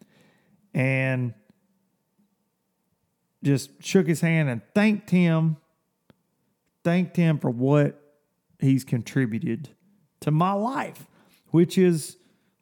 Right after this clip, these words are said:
I, I love music. And, and a lot of you people out there are probably Lynyrd Skynyrd fans, but man, I, I'm, it was like thanking a soldier almost. And, and, and nobody does this, uh,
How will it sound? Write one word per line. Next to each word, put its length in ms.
I, 180
I 80
love 340
music. 580
And, 280
and 380
a 60
lot 280
of 60
you 140
people 280
out 120
there 100
are 60
probably 320
Lynyrd 180
Skynyrd 240
fans, 260
but 200
man, 180
I, 120
I'm, 300
it 140
was 100
like 300
thanking 300
a 60
soldier 520
almost. 400
And, 180
and, 380
and 220
nobody 340
does 220
this, 320
uh, 300